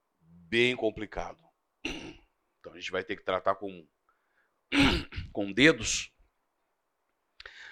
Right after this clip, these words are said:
para que a mensagem seja dada da forma clara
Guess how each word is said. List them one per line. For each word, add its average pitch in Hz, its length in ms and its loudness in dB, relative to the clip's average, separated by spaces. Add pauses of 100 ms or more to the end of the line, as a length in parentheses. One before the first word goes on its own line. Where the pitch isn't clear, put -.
(560)
para 170 80 12
que - 80 6
a 190 40 12
mensagem 180 520 6
seja 135 420 4
dada 87 380 8
da 87 120 4
forma 85 360 0
clara 78 680 0